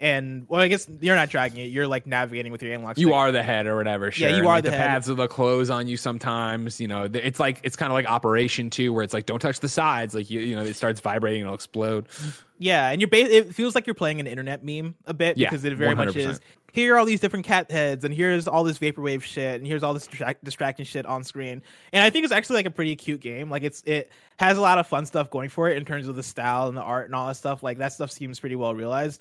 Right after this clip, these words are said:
Speaker 1: The actual gameplay of it itself, very simple. Um, but if, if you see a trailer of Puss <laughs> and you're like, <laughs> and you're like,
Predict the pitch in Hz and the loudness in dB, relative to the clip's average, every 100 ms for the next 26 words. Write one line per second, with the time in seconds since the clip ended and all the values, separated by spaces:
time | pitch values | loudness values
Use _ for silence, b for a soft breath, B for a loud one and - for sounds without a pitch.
0 | b - 190 190 190 160 160 156 156 165 | b 0 2 4 2 2 0 0 2 0
1 | 143 135 143 170 - b b 156 185 208 | -2 -4 0 0 0 b b 2 6 6
2 | 196 180 170 208 220 b b - 156 143 | 4 -2 0 -2 -2 b b 0 2 2
3 | 131 123 156 190 175 - 180 180 - _ | -2 -4 4 4 4 2 4 4 2 _
4 | _ _ _ _ _ - 202 220 208 - | _ _ _ _ _ 2 4 4 0 0
5 | 226 - - 143 156 147 - 147 143 - | -4 -2 -2 0 2 0 -2 -4 -4 -2
6 | - - 508 - - 330 480 - - 403 | -2 -2 -6 -12 -6 4 6 6 2 4
7 | 196 - 349 427 - - - - 294 285 | 4 4 6 4 4 -2 -2 -4 -4 0
8 | 370 359 247 240 240 | 2 4 6 6 6